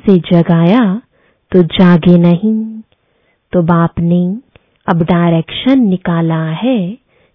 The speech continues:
कि पवित्र बनो और भगवान से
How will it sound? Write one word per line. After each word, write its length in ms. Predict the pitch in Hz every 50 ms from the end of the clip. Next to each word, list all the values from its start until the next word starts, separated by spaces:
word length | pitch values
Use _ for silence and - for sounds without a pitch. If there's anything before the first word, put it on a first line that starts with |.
| _ -
कि 80 | 190
पवित्र 520 | 170 - - 175 170 175 175 - - 180 170
बनो 500 | 160 180 175 180 220 269 247 196 196 254 _ _ _ _ _ _ _ _ -
और 120 | 196 175 170
भगवान 680 | 156 170 170 170 160 170 175 170 170 170 170 165 165
से 560 | 165 - - - 202 185 185 185 190 233 294